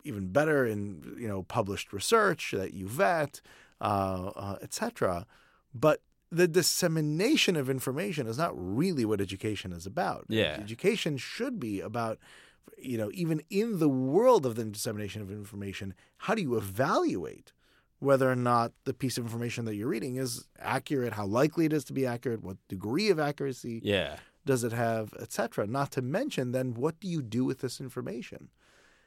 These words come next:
Speaker 1: And so, i-, the, if you really think about that, it's, it's, it's practical knowledge.
Speaker 2: Yeah.
Speaker 1: And a good education teaches you how to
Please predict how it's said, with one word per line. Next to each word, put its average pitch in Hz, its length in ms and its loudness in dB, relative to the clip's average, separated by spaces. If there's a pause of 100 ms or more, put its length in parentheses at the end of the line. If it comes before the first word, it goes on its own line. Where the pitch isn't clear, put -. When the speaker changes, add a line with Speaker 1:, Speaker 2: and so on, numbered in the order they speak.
(120)
Speaker 1:
And 147 140 -2
so, 147 460 6 (160)
i-, - 280 -8
the, 123 380 -2 (800)
if - 160 -6
you 127 120 0
really 160 260 2
think 220 260 0
about 117 240 2
that, 110 140 -2
it's, - 180 -6
it's, - 360 -6 (360)
it's - 240 -6
practical - 640 -2
knowledge. - 580 -6 (120)
Speaker 2:
Yeah. 90 300 2 (120)
Speaker 1:
And 147 300 0
a 139 80 2
good 156 400 6
education 120 880 0
teaches 156 480 -2
you 127 220 0 (160)
how 135 400 2
to 123 320 -2